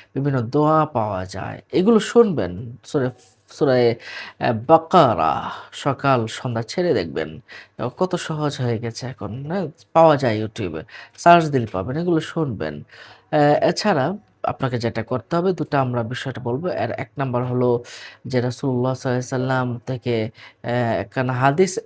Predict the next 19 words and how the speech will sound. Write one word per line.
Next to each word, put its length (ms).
এমন 480
এসেছে, 420
যার 220
নজর 380
লেগেছে 360
তাকে 300
ওযু 280
করতে 320
হবে 420
এবং 560
ওযুর 360
পানি 340
একটা 340
পাত্রের 440
ভিতরে 340
জমা 300
রাখতে 320
হবে। 300
এরপর 460